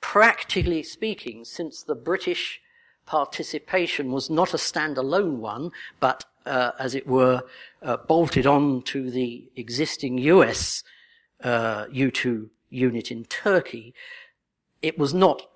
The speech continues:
a truly independent capability. Um, but, um, we still don't quite know, uh,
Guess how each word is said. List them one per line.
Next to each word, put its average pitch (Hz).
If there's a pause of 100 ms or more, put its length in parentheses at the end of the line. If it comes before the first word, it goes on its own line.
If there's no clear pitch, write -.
a 131
truly 139
independent 139
capability. 127 (440)
Um, 139 (440)
but, -
um, 151 (560)
we 151
still 302
don't 165
quite 175
know, 156 (720)
uh, 113